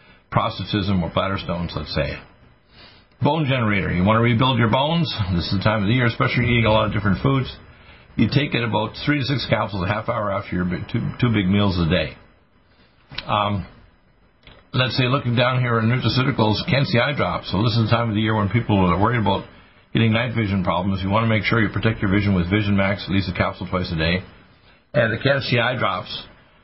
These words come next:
two drops to each eye, uh, four times a day will reverse cataracts. Very, very important to do that. You'll notice your vision kind of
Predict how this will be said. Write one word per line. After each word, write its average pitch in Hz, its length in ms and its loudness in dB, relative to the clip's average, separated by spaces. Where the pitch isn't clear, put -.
two 147 140 2
drops 131 320 -2
to - 60 -8
each 123 200 -2
eye, 113 220 0
uh, 104 460 -2
four 117 140 -2
times 101 300 0
a - 20 0
day 82 300 -2
will - 120 -8
reverse 92 400 2
cataracts. 87 560 -6
Very, 90 180 0
very 90 140 0
important 85 420 0
to 80 80 0
do 90 100 2
that. 78 200 -4
You'll 104 180 4
notice 120 240 2
your 110 100 4
vision 107 420 2
kind 98 140 2
of 90 100 -2